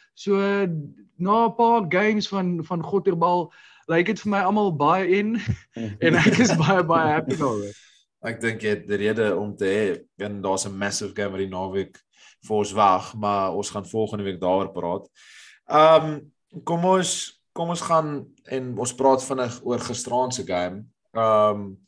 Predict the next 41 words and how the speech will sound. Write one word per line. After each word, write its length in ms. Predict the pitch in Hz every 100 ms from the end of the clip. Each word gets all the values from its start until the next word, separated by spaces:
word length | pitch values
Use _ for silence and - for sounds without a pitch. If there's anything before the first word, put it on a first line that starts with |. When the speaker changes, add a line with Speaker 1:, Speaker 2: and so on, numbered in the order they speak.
| - - - - - - _ _ _ _ _ _ - - - - _ _ _ _ _ 113
Speaker 2:
waar 120 | 113 123
om 40 |
te 80 | 127
begin? 220 | 135 143
Om 80 | 127
eerlik 220 | 165 180
te 60 | 180
wees, 180 | 160 156
van, 200 | 139 120 -
van 180 | 131
my 180 | 113 117 123
perspektief 680 | 135 127 - - 131 127
af, 260 | 123 120 - 110
was 240 | 104 98
ek 100 | 120 110 -
as 140 | 107 107
'n 60 |
Man 160 | 101 101
United 440 | 98 98 98 -
fan 220 | - 101
nie 200 | 101 101 - _ _ _
te 100 | -
opgewonde 580 | 104 104 - 104 104 104
oor 120 | 104
die 120 | 101 95
game 220 | 98 101
gewees 380 | 104 98 98 107
nie. 80 |
Ek 80 | 101
het 80 | - 107
gedog, 340 | 90 107 - - - - - -
ons 180 | 120 123
het, 100 | 123 - _ _
ons 200 | 139 139
het 160 | 143 123
die 160 | 139
afgelope 440 | 135 135 143 143 135
twee 200 | 151 143
games 280 | 147 139 127
nogals 300 | 139 120 113
gesukkel, 840 | - 117 - - 143 - 180 196